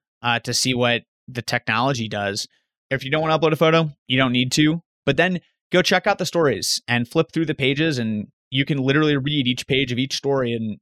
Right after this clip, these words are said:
and make sure that it's something that you would actually want to gift to a child in your life. And if it's something that, you know, you think would make a, a great holiday gift, would encourage you to, to put in an order. And because, yeah, we, we just love the, the building teams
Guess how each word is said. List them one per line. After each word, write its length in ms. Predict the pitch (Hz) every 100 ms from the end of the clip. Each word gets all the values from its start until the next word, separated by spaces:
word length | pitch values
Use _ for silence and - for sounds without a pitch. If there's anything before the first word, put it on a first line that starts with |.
| -
and 140 | 117
make 160 | 113 127
sure 140 | 143
that 100 | 127
it's 140 | 113 -
something 220 | 127 123
that 80 | 107
you 120 | 117
would 100 | 123
actually 360 | 117 - 131
want 260 | 117 117 -
to 200 | - 117
gift 420 | 117 117 - -
to 320 | - 131 131 - _ _ _ -
a 80 |
child 300 | 143 135 143
in 80 | 131
your 160 | 123 147
life. 320 | 113 98 - _ _ _ _ -
And 560 | 127 131 131 131 127 131
if 100 | 143
it's 140 | 139 -
something 300 | 147 156 143
that, 240 | 139 131 _
you 120 | 120 113
know, 60 |
you 120 | 127
think 200 | 131 147
would 120 | 135 117
make 220 | 113 131
a, 340 | 127 127 113 -
a 60 | 120
great 160 | 135
holiday 320 | 120 139 143
gift, 180 | 123 120
would 100 | 131
encourage 360 | 127 127 123 131
you 80 | 123
to, 280 | 120 117 110 _ -
to 100 | 123
put 200 | 131 123
in 260 | 127 123 -
an 100 | 117
order. 280 | 120 127 123
And 220 | 117 113 _
because, 520 | 131 123 151 139 - - _ _
yeah, 200 | 131 139
we, 160 | 131 131
we 200 | 135 139
just 200 | 147 -
love 340 | 117 131 127
the, 380 | 131 123 120 - _
the 140 | 123 120
building 480 | 110 120 139 135
teams 540 | 127 135 131 135 123